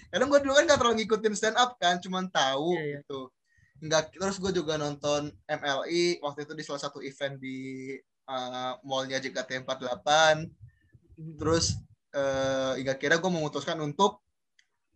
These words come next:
Speaker 1: open mic di bulan, bulan apa tuh ya? Pokoknya enam, udah enam bulan terakhir lah, tujuh bulan, delapan bulan terakhir di Ketawa itu. Kalau lu gimana, Raf?
Speaker 2: Gue sama kayak lu sih, gue ngikutin stand up dari tahun dua ribu sebelas.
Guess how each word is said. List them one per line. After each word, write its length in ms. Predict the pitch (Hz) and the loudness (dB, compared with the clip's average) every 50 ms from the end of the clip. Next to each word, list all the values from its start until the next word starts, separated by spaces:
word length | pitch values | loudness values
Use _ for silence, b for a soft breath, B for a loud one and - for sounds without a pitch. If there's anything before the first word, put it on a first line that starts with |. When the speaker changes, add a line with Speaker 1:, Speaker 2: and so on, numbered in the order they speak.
| _ - | _ -10
Speaker 1:
open 240 | 135 - 143 135 156 | -8 -4 -2 0 2
mic 160 | 175 - - | 2 2 2
di 160 | 170 170 151 | -2 -2 -2
bulan, 560 | 143 139 135 151 160 170 180 185 180 170 - - - _ _ _ _ _ _ _ _ _ | -2 0 4 4 4 4 4 2 0 -2 -4 -10 -20 _ _ _ _ _ _ _ _ _
bulan 240 | 143 139 127 117 127 | -8 -6 -6 -4 -6
apa 160 | 131 135 180 | -8 -8 -8
tuh 160 | 180 - 143 131 | -10 -10 -12 -12
ya? 20 | 127 | -8
Pokoknya 420 | 131 - 160 185 220 202 - - | -4 -2 0 2 0 0 -2 -2
enam, 320 | 175 165 160 160 160 156 - _ _ - | -2 -2 -2 -2 -6 -8 -12 _ _ -2
udah 120 | 151 160 165 | 0 2 2
enam 160 | 165 160 156 | 2 0 0
bulan 240 | 156 151 143 147 151 | 0 0 0 0 0
terakhir 400 | 147 156 135 127 - - 170 175 | 0 0 -2 -2 -2 -2 -6 -6
lah, 80 | 165 - - | -6 -6 -8
tujuh 160 | 151 143 143 135 135 | -10 -8 -6 -6 -4
bulan, 160 | 139 143 143 | -4 -4 -4
delapan 240 | 139 135 139 139 135 | -4 -4 -6 -6 -8
bulan 140 | 135 135 131 | -8 -10 -8
terakhir 400 | 131 131 123 123 - 156 156 147 135 _ | -8 -8 -8 -8 -8 -10 -12 -12 -12 _
di 160 | 139 131 127 | -12 -12 -12
Ketawa 480 | 123 - 131 _ - 123 127 135 135 - - | -12 -14 -14 _ -6 -4 -2 -2 -4 -6 -8
itu. 160 | - - 117 - _ b b b b b | -14 -18 -20 -20 _ b b b b b
Kalau 160 | 165 170 175 | 0 2 4
lu 80 | 226 254 | 4 4
gimana, 480 | 220 220 180 175 160 151 139 139 - _ - - _ _ _ - | 2 4 4 4 4 4 2 -2 -6 _ -20 -20 _ _ _ -8
Raf? 240 | 151 143 135 - - - - _ _ _ _ _ | -6 -6 -6 -6 -10 -20 -20 _ _ _ _ _
Speaker 2:
Gue 160 | - 208 240 240 | -8 -6 -4 -2
sama 240 | 240 214 196 185 | 0 0 0 0
kayak 240 | - 165 170 196 208 | 0 0 2 2 2
lu 80 | 208 208 | 0 0
sih, 240 | 196 - 185 170 165 | -2 -6 -10 -10 -6
gue 240 | 165 190 208 214 214 214 208 196 196 | -2 0 2 2 2 2 0 0 -2
ngikutin 480 | 185 165 165 165 165 156 - 165 165 170 160 | -4 -6 -6 -8 -8 -8 -8 -6 -6 -6 -8
stand 240 | - - 165 160 185 | -6 -6 -4 -2 -2
up 160 | 202 208 202 _ _ | -2 -2 -4 _ _
dari 320 | - 160 160 160 156 151 | -8 -6 -4 -4 -6 -6
tahun 160 | 151 156 160 160 | -4 -4 -4 -2
dua 160 | 160 156 147 | -2 -4 -4
ribu 80 | 147 | -4
sebelas. 480 | 147 - 156 156 165 170 160 156 - - | -8 -8 -8 -6 -6 -6 -6 -6 -10 -20